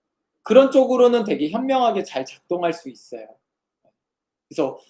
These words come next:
제가 처음에 도입부에 사주가 되게 좋다라고 한 게 그겁니다. 뭐, 친일행정 뭐, 이런 거는 뭐,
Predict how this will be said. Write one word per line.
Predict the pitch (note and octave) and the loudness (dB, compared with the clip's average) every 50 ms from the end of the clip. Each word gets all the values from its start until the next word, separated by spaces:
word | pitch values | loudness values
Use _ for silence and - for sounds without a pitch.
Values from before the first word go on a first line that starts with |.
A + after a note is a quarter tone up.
| _ _ | _ _
제가 | - D3+ C#3+ D3 C#3 | -6 -4 -4 -4 -4
처음에 | - - - D4 C#4+ C#4+ C#4 C4+ A#3+ | -4 0 2 4 4 4 4 2 0
도입부에 | - - E3 D#3+ F#3 E3+ - - E3+ E3 D#3+ D#3 | -2 0 2 2 0 0 -4 -4 -2 -2 -2 -2
사주가 | - - B3 B3 B3+ B3+ A3+ - | -2 -6 -6 -6 -4 -4 -4 -4
되게 | E3 C3+ C#3 C3+ | -4 -6 -8 -8
좋다라고 | - - D3 - - A3 A3 G#3+ G3 F3 F3+ | -8 -10 -10 -2 2 4 4 4 4 2 0
한 | E3+ E3 D#3 | -2 -2 -4
게 | D3+ - | -6 -10
그겁니다. | - - C#3+ C3 D#3+ D#3+ C#3+ B2 A2 - A2 G#2+ _ _ _ _ _ _ _ _ _ _ _ _ _ _ _ _ _ _ | -10 -10 -4 -2 -2 -2 -2 -6 -14 -16 -18 -20 _ _ _ _ _ _ _ _ _ _ _ _ _ _ _ _ _ _
뭐, | - C#3 D3 D3+ | -8 -8 -8 -6
친일행정 | - - C#4+ D4 D4+ D4+ D4+ D4 D4 C#4+ C4+ A#3 C4 A#3+ A3+ G#3+ | -6 -6 -2 0 2 2 2 2 2 0 2 2 2 2 2 2
뭐, | F#3 E3 | 2 2
이런 | D#3 D#3 G3 G#3 | 2 2 0 -2
거는 | G3+ G3 F#3+ F#3+ F3+ E3 | -2 -2 -4 -4 -6 -4
뭐, | C#3+ C#3 C3+ C3+ - - | -2 -2 -2 -2 -4 -8